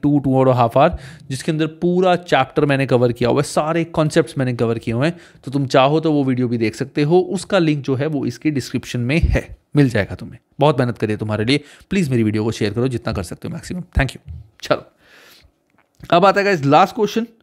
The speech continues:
अच्छा क्वेश्चन है, बड़ा क्वेश्चन है और ध्यान से करने वाला क्वेश्चन है ये। That is, <clears throat> करना क्या है क्वेश्चन में? From the following information and extract of balance sheet, हमें बनाना है cash flow from operating activity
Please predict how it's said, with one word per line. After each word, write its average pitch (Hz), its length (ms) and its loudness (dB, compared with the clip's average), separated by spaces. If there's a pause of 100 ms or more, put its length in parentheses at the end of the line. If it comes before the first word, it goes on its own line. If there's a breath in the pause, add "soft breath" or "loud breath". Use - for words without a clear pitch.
(520)
अच्छा 156 280 4
क्वेश्चन 196 360 2
है, 226 220 0 (300 soft breath)
बड़ा 180 240 6
क्वेश्चन 180 380 0
है 175 280 -2 (180 soft breath)
और 147 140 2
ध्यान 127 380 2
से 165 120 2
करने 135 220 0
वाला 120 180 2
क्वेश्चन 113 320 -6
है 113 140 -2
ये। 180 220 -2 (300 loud breath)
That 117 200 4
is, 180 260 4 (340)
<clears throat> 151 320 2
करना 160 300 4
क्या 175 80 4
है 180 60 6
क्वेश्चन 180 280 2
में? 214 220 2 (1900 soft breath)
From 160 200 4
the 165 140 4
following 233 460 2
information 185 500 2
and 170 140 -2
extract 160 440 0
of 151 60 6
balance 156 460 2
sheet, 151 240 4 (580 soft breath)
हमें 185 240 4
बनाना 156 320 4
है 160 80 2
cash 151 340 4
flow 156 220 2
from 139 220 0
operating 151 420 0
activity 165 460 4